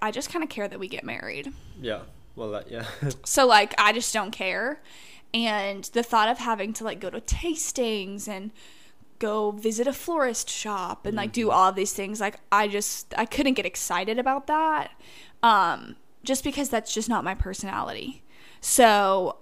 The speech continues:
Speaker 1: I loved that I, it was super hands-off for us.
Speaker 2: Mm-hmm.
Speaker 1: Like, I was like, "Here's the vision. Let me know if you can make it happen."
Speaker 2: Mm-hmm.
Speaker 1: And then they could. Um,
Speaker 2: And that was all thanks to Susanna.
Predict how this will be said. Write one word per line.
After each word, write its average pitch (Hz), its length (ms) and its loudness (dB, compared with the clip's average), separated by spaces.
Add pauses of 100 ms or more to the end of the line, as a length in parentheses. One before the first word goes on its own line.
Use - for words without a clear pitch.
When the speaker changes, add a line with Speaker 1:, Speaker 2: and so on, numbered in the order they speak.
(160)
Speaker 1:
I 214 200 8
loved 208 640 -2 (640)
that 233 140 0
I, 165 180 -2
it 240 120 -4
was 233 160 -6
super 269 340 -2
hands-off 190 540 -6
for - 100 -10
us. - 280 -8
Speaker 2:
Mm-hmm. 110 340 -10
Speaker 1:
Like, - 160 0
I 233 80 6
was 226 120 0
like, 214 160 -2
"Here's 285 240 -2
the 285 100 -4
vision. 214 640 0 (460)
Let 247 160 8
me 226 80 0
know 202 100 0
if 214 100 -4
you 185 60 -2
can 214 120 -4
make - 160 -8
it - 80 -8
happen." - 440 -10 (100)
Speaker 2:
Mm-hmm. 113 240 -12
Speaker 1:
And 208 80 -6
then 202 80 -4
they 226 100 -8
could. 254 200 -8 (720)
Um, 196 280 6
Speaker 2:
And 113 80 -4
that 104 80 -2
was 104 160 -4
all 101 160 0
thanks 110 380 -10
to 113 320 -8 (180)
Susanna. 113 600 -6